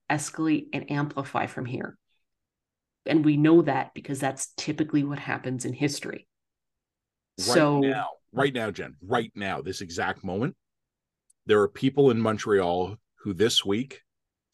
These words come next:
Speaker 2: threw bombs at a synagogue, threw bo-, uh, Mo-, Molotov cocktails, uh, at a, a community center, and fired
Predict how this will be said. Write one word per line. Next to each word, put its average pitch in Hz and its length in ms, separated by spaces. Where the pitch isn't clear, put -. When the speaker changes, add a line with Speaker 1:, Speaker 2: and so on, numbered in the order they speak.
Speaker 2:
threw 120 200
bombs 110 540
at 101 120
a 101 60
synagogue, 95 640
threw 104 300
bo-, 113 200
uh, 95 200
Mo-, 110 160
Molotov 113 400
cocktails, 107 560
uh, 90 260
at 92 220
a, 87 300
a - 40
community 101 320
center, 90 360
and 110 120
fired 113 540